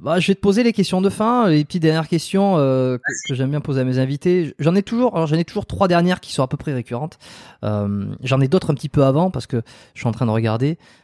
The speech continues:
Speaker 1: Euh, tu m'as parlé un peu de ce que tu, de, de comment tu t'alimentais. T'étais vegan, tu vois, je le savais pas.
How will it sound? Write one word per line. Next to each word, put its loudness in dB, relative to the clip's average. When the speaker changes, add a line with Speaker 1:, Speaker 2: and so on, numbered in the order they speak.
Speaker 1:
Euh, -10
tu -4
m'as 6
parlé 2
un 2
peu -4
de -2
ce -6
que -10
tu, -10
de, -10
de -4
comment 2
tu -14
t'alimentais. 2
T'étais -4
vegan, 0
tu -14
vois, -4
je -2
le -4
savais -2
pas. -12